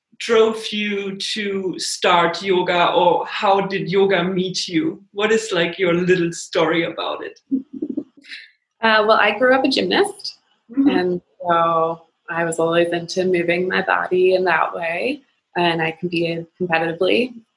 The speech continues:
Speaker 2: and then I did cheerleading, and I broke my foot, so I stopped that. And then I found Pilates as a way to, like, work out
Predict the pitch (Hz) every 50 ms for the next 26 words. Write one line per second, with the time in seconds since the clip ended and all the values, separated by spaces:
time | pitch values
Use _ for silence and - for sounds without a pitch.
0 | - - 175 170 160 160 160 160 160 160 160 160 160 160 - - - - - -
1 | 156 156 156 156 160 - 185 180 175 - - 180 170 170 165 165 165 160 165 185
2 | 226 269 294 - - _ _ _ _ _ _ _ _ - - 165 160 156 156 156
3 | 160 160 160 160 156 156 156 156 - - - - _ - 156 151 151 151 151 151
4 | 151 151 151 156 151 _ _ _ _ _ _ _ _ _ _ _ - 190 190 190
5 | 214 214 208 208 - 190 190 - - - - 185 175 180 175 - - 180 190 -
6 | - - - 185 175 175 - - 110 127 - - - - - - - - - _
7 | _ _ _ _ _ _ _ _ _ _ _ - 180 175 170 170 175 175 175 170
8 | 175 165 165 170 180 175 180 185 185 - - 185 175 170 170 165 - - 156 156
9 | 160 170 190 202 196 180 170 165 175 208 208 - 175 160 160 160 160 160 151 151
10 | 156 156 156 151 151 151 - - 160 156 147 147 - 151 151 151 151 87 - -